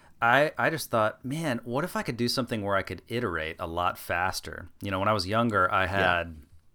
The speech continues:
Speaker 1: I was a, a musician and played and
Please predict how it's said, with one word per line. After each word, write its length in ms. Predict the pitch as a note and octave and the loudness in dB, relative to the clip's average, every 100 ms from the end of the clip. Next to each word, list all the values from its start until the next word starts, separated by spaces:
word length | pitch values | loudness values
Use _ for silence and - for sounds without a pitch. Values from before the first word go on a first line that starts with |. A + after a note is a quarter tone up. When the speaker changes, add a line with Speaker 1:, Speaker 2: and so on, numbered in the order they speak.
| _ _ - _ - - | _ _ -20 _ -18 -4
Speaker 1:
I 100 | G#2 | -2
was 180 | G2 F#2+ | 0 -2
a, 340 | E2+ E2 E2+ - - - | -2 -4 -8 -14 -20 -14
a 240 | F#2 E2+ E2 - - - | -8 -8 -10 -18 -20 -16
musician 640 | F#2 F#2+ F2+ G#2+ - D#2 | -10 -8 -6 -6 -6 -10
and 180 | D2 D2+ | -12 -16
played 400 | - F2 E2 D#2+ | -8 -4 -4 -6
and 400 | D#2 D2+ D#2 - | -8 -10 -12 -16